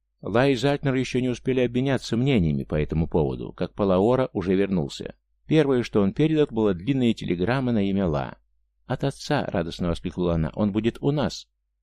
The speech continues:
Она пробежала телеграмму, и лицо её опечалилось. «Что случилось?» — спросил тревожно Зальтнер.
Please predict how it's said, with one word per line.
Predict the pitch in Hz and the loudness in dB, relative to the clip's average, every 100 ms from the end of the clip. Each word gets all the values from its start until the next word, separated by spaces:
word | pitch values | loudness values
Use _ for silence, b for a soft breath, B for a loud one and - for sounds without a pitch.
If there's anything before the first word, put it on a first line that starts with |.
| _ | _
Она | 92 123 | 0 2
пробежала | 123 113 107 117 107 | 2 -2 2 2 0
телеграмму, | 110 98 90 123 139 135 | 0 0 2 2 2 2
и | |
лицо | 113 101 - | 0 0 0
её | 113 110 | 2 2
опечалилось. | 107 101 - 90 85 90 - _ _ _ _ _ _ _ _ | 0 -4 -2 0 0 -2 -8 _ _ _ _ _ _ _ _
«Что | - 131 | -6 -6
случилось?» — | - 131 - 85 69 - _ _ | -4 -6 -2 -2 -2 -8 _ _
спросил | - 92 92 | -4 -4 -4
тревожно | - 90 90 95 | -2 0 0 -2
Зальтнер. | 87 87 65 69 60 | -2 -2 -2 -8 -10